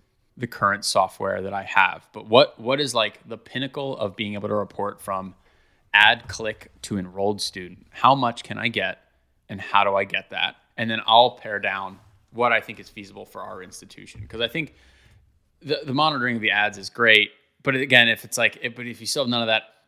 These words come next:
reporting, it doesn't matter. Great, go tweak the ads, go do these, you get the audit, they make all these changes,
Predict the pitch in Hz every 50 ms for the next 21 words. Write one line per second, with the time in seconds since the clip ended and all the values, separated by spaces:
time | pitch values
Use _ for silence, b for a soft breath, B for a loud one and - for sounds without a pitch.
0 | _ _ - 120 110 - - - 147 151 143 117 107 107 113 110 _ _ _ _
1 | - 127 135 143 135 123 123 135 135 120 104 - 127 - 135 120 - _ - -
2 | 143 143 139 - 143 139 123 - 110 104 101 98 95 - - 135 127 120 131 127
3 | 123 117 117 - - 135 131 127 131 123 123 113 104 113 117 117 113 110 - b
4 | b b b b - 120 123 127 120 123 120 117 110 - - - 110 104 104 110
5 | 107 104